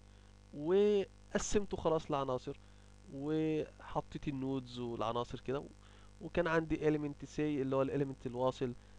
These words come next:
ما بين واحد وما بين اتنين، فالاليمنت دوت في اللوكال بيبقى عندي في، آه، اف واحد يو واحد وعندي اف اتنين، آه،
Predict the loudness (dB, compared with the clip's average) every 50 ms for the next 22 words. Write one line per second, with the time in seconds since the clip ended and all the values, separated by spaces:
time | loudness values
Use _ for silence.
0 | -16 -8 -4 -4 -2 0 -2 -2 -2 0 0 0 0 0 -4 -4 -6 -8 -12 -8
1 | -4 -4 -4 -4 -4 -4 -4 -6 -6 -6 -4 -2 -2 -2 -4 -8 -16 -20 -20 -20
2 | -20 -18 -18 -16 -16 -12 -4 2 4 6 6 6 6 4 2 -4 -12 -16 -18 -18
3 | -14 -6 -4 -2 0 0 2 0 0 -2 -2 -2 2 2 4 4 2 0 0 -2
4 | -2 -2 -2 0 -2 -2 0 2 2 2 2 0 -6 -16 -16 -16 -14 -8 -6 -6
5 | -4 -2 0 0 0 0 0 -2 -4 -6 -6 -6 -6 -8 -10 -16 -18 -18 -18 -16
6 | -10 -8 -6 -4 -4 -6 -6 -8 -12 -14 -10 -8 -8 -8 -6 -4 -4 -4 -2 -2
7 | 0 0 0 2 0 -2 -4 -4 -4 0 0 0 2 2 0 0 0 -2 -16 -16
8 | -16 -16 -12 -6 -2 -2 -2 -2 -4 -8 -6 -8 -8 -6 -8 -12 -10 -8 -6 -6
9 | -4 -2 -2 -4 -4 -6 -12 -16 -20 -20 -20 -20 -20 -20 -20 -20 -20 -20 -20 -16
10 | -8 -4 -4 -2 -2 -2 -2 -4 -4